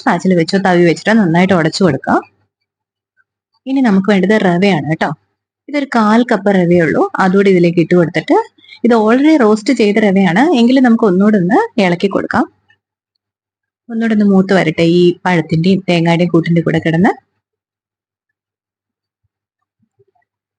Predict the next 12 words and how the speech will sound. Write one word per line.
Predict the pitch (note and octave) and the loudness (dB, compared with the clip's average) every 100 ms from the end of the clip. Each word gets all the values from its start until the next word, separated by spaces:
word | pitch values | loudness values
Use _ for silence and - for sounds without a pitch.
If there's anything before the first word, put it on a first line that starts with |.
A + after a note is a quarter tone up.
| _ _ C#4 | _ _ -4
ഇനി | C#4+ | 0
നമുക്ക് | A3 A3+ | 0 2
വേണ്ടത് | A3 G3+ A#3 G#3 | 0 0 0 0
പാലാണ്. | F3+ G3 A3 D3+ A#3 C#4+ A3+ | 2 2 0 0 -2 0 0
ഞാനിവിടെ | G#3 G#3+ G3+ | 0 0 2
ഏകദേശം | F#3+ F#3+ G3 A3+ G#3 | 2 0 0 -2 -2
അര | G#3 B3+ - | -2 0 -2
കപ്പ് | G3+ - | -4 -4
പാല് | F3+ E3+ E3+ B3+ G3 | 0 0 0 0 0
ഇതിലേക്ക് | F3+ F3+ F3+ | 0 0 0
ഒഴിച്ചു | E3+ G#3 | 0 0
കൊടുക്കുന്നുണ്ട്. | F3 D3+ D#3 D#3 | 0 0 -4 -2